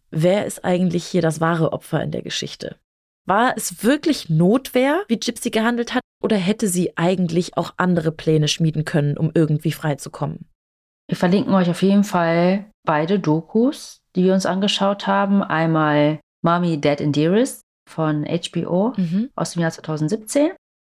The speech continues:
Speaker 2: Dann gibt's noch die Prison Confessions von Gypsy. Und dann gibt's dazu auch einen Film. Also,
Speaker 1: Ja.
Speaker 2: aber da wisst ihr ja, wir werden ja nicht müde, das zu sagen. Es ist keine Doku, es ist ein Film. Es wird alles bisschen dramaturgisch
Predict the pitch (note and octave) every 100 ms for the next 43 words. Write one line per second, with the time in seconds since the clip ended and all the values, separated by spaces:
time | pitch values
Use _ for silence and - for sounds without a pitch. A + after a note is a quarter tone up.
0 | - F3 F3+ F3+ F3 D#3+ - F3+ F#3+ A3+
1 | A#3 G#3+ A#3+ - C4 D#4 - - E3+ E3
2 | _ - F3+ - C4+ F#4+ _ _ _ -
3 | E3 A3 E4+ C4+ A3+ A3+ A3 - D#3 C#3+
4 | - - F#3+ G#3 D#3 D3+ F#3 C4+ - -
5 | E3 C#3 C3 F#3 G3 G3 D3+ C#3+ C#3 -
6 | C#3+ C3+ C3+ D3 - C#3+ C#3 C#3+ - D#3+
7 | D3 D3 D3 C#3+ E3 D3+ C#3+ - D3 D3+
8 | D3+ D3+ D#3 E3 - - F3+ D#3+ G3 A3+
9 | F3+ E3 - D3 - - F#3 G3 A#3 C4
10 | D#4+ _ - E3+ - D3 D#3 - F3 E3+
11 | E3+ D#3 D3+ - F3 E3+ E3 D#3 - -
12 | -